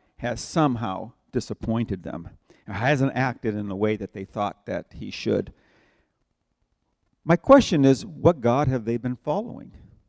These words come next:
Jesus taught that His disciples, that His followers were to follow Him in His suffering, that it was better to lose our lives than to save our lives, that to follow Him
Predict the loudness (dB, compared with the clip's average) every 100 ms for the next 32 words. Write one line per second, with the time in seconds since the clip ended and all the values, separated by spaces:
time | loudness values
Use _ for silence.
0 | _ _ _ _ _ _ _ _ 4 6
1 | 8 4 4 2 2 0 2 2 2 -4
2 | -2 0 0 4 4 2 -4 -14 _ _
3 | _ 4 8 10 10 10 8 10 10 10
4 | 6 4 8 8 10 8 6 4 -2 -2
5 | 4 6 6 4 2 2 -2 -16 -12 -6
6 | 0 0 2 0 0 -4 -12 _ _ -20
7 | _ 8 10 10 8 10 10 10 8 6
8 | 8 8 6 6 6 6 6 6 6 6
9 | 2 -6 -12 _ _ _ 4 6 2 4
10 | 6 6 6 6 4 4 2 2 0 0
11 | 6 6 10 8 8 4 2